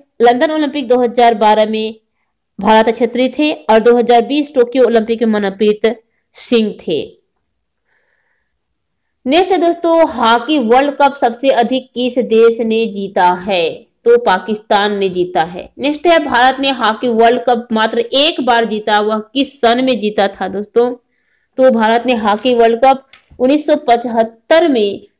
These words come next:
सिर्फ एक बार जीता है। उन्नीस सौ पचहत्तर में कुआलालंपुर, मलेशिया में आयोजित हुआ था, जिसमें भारत ने मात्र एक बार जीता है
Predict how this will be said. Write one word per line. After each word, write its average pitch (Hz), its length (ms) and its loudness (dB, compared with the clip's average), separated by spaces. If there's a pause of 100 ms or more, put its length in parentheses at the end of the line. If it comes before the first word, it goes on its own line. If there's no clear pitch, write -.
(100)
सिर्फ 285 220 -2
एक 262 420 2
बार 247 320 2
जीता 214 300 -2
है। 220 220 0
उन्नीस 220 240 -4
सौ 226 80 -2
पचहत्तर 220 520 -4
में 277 120 -2
कुआलालंपुर, 220 640 2
मलेशिया 214 440 -4
में 226 100 -6
आयोजित 208 400 -10
हुआ 214 140 0
था, 262 240 0 (560)
जिसमें 247 240 -4
भारत 214 320 -2
ने 226 220 -6 (1700)
मात्र 233 260 0
एक 240 320 2
बार 247 180 4
जीता 226 320 0
है 269 220 -4